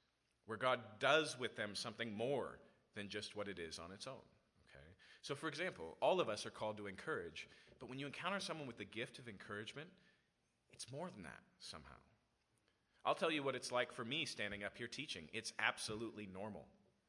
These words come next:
Okay? But I'm surprised when God uses it in ways that are more than what appears to me to just be normal. Okay? That's what he's suggesting here. And so, to review,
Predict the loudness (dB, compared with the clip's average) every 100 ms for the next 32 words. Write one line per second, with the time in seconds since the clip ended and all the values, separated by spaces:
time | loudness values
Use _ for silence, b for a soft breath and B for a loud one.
0 | _ _ _ -20 -18 -18 -20 B B B
1 | B 8 8 8 0 0 6 6 8 4
2 | -2 -6 -4 2 2 0 -8 -6 -4 -6
3 | -4 -6 -6 -6 -4 -2 -2 -4 -4 -4
4 | -2 -2 0 0 -2 -4 -4 -4 -6 -8
5 | -6 -10 -10 -10 -12 -12 -12 -10 -12 -14
6 | -20 _ _ -20 -18 -18 B B B 2
7 | 2 0 -2 -2 -2 -2 -4 -4 -6 -6
8 | -6 -6 -6 -4 -4 -6 B B B -8
9 | -4 -2 0 -2